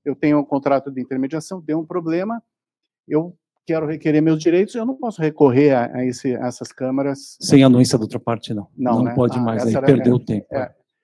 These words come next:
Speaker 1: E essa é a
Speaker 2: É.
Speaker 1: primeira pergunta.
Speaker 2: Tá.
Speaker 1: A segunda seria: isso pode ser usado em qualquer área do direito?
Speaker 2: Qualquer área, qualquer contrato. E co-, veja, o direito tem que ser disponível, não pode ser direito do Estado, é, bens do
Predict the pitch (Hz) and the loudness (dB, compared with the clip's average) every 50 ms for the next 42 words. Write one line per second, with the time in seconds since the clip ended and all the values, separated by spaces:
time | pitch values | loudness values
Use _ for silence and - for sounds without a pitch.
0 | _ _ - 135 139 - - 143 156 151 - 165 151 117 165 156 160 160 160 160 | _ _ -6 -6 -4 -2 -2 -2 -2 2 2 0 2 2 2 2 2 0 0 -2
1 | 175 151 135 131 127 - _ _ _ 117 110 92 139 131 - - 135 151 165 170 | -2 -4 -4 -4 -8 -10 _ _ _ -20 -10 -8 -8 -4 -4 -4 -2 -2 -2 -2
2 | 196 175 - - 185 160 165 160 160 170 - 196 - - 185 180 - 165 151 139 | -2 -2 -4 -6 -4 -4 -2 -2 -4 -6 -8 -10 -10 -8 -10 -8 -6 -6 -4 -2
3 | 135 139 139 135 127 - 123 - - 170 160 151 156 156 147 131 120 113 - 120 | -2 0 -2 -2 -2 -4 -8 -6 -4 -2 -2 0 -2 -2 -4 -6 -8 -6 -4 -4
4 | 123 143 185 - _ _ _ 123 113 113 - 120 113 117 117 110 120 117 - 110 | -4 -4 -6 -8 _ _ _ -10 -8 -4 -2 0 0 0 0 0 -2 -2 -2 -4
5 | 110 - 117 110 - - 110 98 - - 107 107 113 110 - 190 196 - - - | -4 -4 -6 -6 -4 -6 -8 -6 -6 -6 -4 -4 -4 -2 0 -2 -2 -2 -4 -12
6 | _ _ _ _ _ - - _ - 139 139 139 - - 120 120 117 107 - 107 | _ _ _ _ _ -20 -6 _ 4 4 4 4 -2 -2 0 0 0 0 -2 -6
7 | 104 107 110 110 120 113 117 113 113 - - 131 120 - - - 123 113 - - | -8 -8 -4 -2 0 0 0 -2 -4 -4 -4 -4 -4 -2 -2 -2 -2 -2 -2 -8
8 | - - - 156 160 151 123 127 135 135 131 113 113 110 104 104 104 101 - 117 | -8 -4 -4 -2 0 2 4 6 8 8 8 8 4 2 0 -2 -6 -4 -4 -4
9 | 113 117 120 - - - 131 120 110 123 117 120 113 - 117 113 123 - - - | -4 -4 -6 -8 -2 -2 -2 -2 0 -2 -2 -2 -4 -4 -6 -4 -4 -6 -4 -4
10 | 127 123 117 113 - - 117 113 - 123 120 120 110 107 - 113 110 | -4 -4 -4 -6 -6 -8 -8 -6 -4 -4 -2 -2 -2 -2 -2 -2 -2